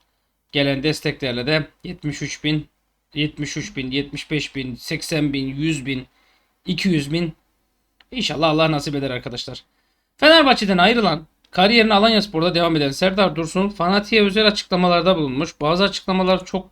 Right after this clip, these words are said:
enteresan geldi bana. Ee, normalde şey yapmıyorum ama hani, ee, bilmiyorum arkadaşlar gerçekten de.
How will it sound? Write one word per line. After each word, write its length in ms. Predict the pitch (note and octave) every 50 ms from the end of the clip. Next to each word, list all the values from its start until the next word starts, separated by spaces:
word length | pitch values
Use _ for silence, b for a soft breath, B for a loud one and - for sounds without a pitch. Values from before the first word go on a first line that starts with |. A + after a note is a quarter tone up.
| _ _
enteresan 600 | - D3+ D3+ - F3 E3 E3 D#3+ - F3+ F#3+ F#3
geldi 280 | D#3+ D#3 C#3+ B2 C3+ B2
bana. 300 | C3 C3 C#3+ D#3+ F3+ - _ _ _ _ _ _ _ _ _ _ _ _ -
Ee, 400 | C#3 C3+ C3 B2+ B2+ B2 B2 C#3+
normalde 400 | D#3 E3 D#3 D#3 D#3+ D3+ D3 C#3+
şey 160 | - - E3
yapmıyorum 380 | D#3+ D#3 - D#3 D#3+ E3+ F#3
ama 300 | F#3+ F3 D3+ C3+ C3+ - - _ _ B B B B B B B B _ _ _ -
hani, 420 | F3 F3+ E3+ E3 E3 E3 E3 D#3+ - _ _ -
ee, 720 | D#3+ D3+ D3 C#3+ C#3+ C#3+ C#3+ C#3+ C#3 C#3 C#3 C#3 C3+ C3+ B2+ A#2+ _ _ _ _ _ _ _ _ _ _ _ _ _ _ _ _ _ _ _ _ _ _ _ _ _ _ _ _ _ _ _ _ _ _
bilmiyorum 460 | D#3+ E3+ F#3+ G3+ G#3 G3+ F#3 E3+ D#3+
arkadaşlar 420 | D#3 C#3+ C#3+ E3 D3+ D3 - - C#3
gerçekten 500 | B2+ C#3+ C#3 C#3 - C3+ - - C3 B2+
de. 140 | D3 F3